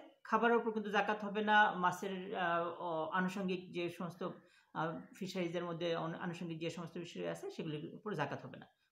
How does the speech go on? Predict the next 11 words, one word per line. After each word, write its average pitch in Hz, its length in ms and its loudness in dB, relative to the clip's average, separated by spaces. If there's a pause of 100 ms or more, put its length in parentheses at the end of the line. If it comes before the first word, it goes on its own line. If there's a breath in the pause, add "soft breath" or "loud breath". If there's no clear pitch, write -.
(100)
মাছের 170 260 0
মূল্য 214 580 2 (1040)
বিক্রি 185 300 -6
করার 208 260 6
পরে 254 160 4
অথবা 226 220 4
মাছের 160 300 4
মূল্যের 165 280 0
উপর 214 180 2
জাকাত 135 280 -2
হবে। - 160 -14